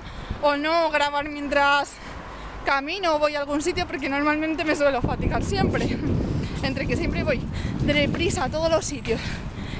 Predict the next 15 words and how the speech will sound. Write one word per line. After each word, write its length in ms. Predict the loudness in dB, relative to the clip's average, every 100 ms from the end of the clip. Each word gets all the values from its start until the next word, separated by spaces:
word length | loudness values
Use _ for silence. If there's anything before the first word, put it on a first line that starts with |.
| -2
y 80 | 0
entre 320 | 2 2 0
que, 560 | 2 2 2 2 2 2
mm, 920 | -2 -2 -4 -4 -6 -8 -12 -8 0
hablo 280 | 0 2 -4
mucho, 320 | -4 -2 -2 -2 -6 -6 -4 -2 -4 -6 -8 -6
pues 260 | -2 0 0
se 100 | 0
combinan 540 | 2 2 0 0 0 -2 -4 -4 -6 -8 -6 -2
y 120 | 0 0
me 140 | 0
sale 260 | 0 0 0
fatiga. 440 | -4 -6 -6 -4 -6 -4 -4 -4 -6 -6 -6 -6 -6 -6 -2
Así 280 | -2 -2
que 400 | 0 2 2 0